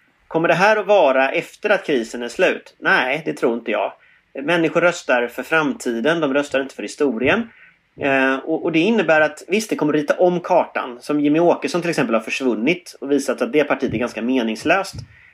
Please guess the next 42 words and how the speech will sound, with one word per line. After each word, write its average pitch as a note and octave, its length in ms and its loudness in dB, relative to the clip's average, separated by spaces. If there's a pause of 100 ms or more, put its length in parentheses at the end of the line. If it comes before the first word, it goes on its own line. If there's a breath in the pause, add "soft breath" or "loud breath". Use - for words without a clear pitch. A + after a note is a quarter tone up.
Det E3 120 2
är F3 40 4
klart C3 240 0
att A#2 120 -6
det E3 320 4 (420)
kommer, D#3 240 0
den F3 220 2
känslan C3+ 380 0
kommer C3+ 160 -2
ju C3 40 -6
säkert A2+ 200 -2
att - 60 -16
finnas B2+ 260 -6
kvar A3 320 4
i G3+ 40 6
delar E3 200 4
av A#2 80 4
befolkningen, A2+ 480 -4
att A2+ 220 -8
det C3 60 -6
där B2+ 140 4
var C3 220 2
ingenting, A2 440 -2
liksom, - 240 -12
så, - 140 -10
va? - 140 -12 (420 soft breath)
Eh, C3 100 0
de D3+ 100 0
bara C3 140 2
försvann E3 380 0
när C#3+ 60 2
det B2 60 2
blev A2+ 200 -2
kris, - 320 -8
liksom, - 300 -12
som A#2+ 160 -8
en, A#2+ 160 -10
drogs B2+ 220 -4
som B2 100 -6
en B2+ 80 2
avlöning. A#2+ 400 0 (440 loud breath)
Men D#3 260 2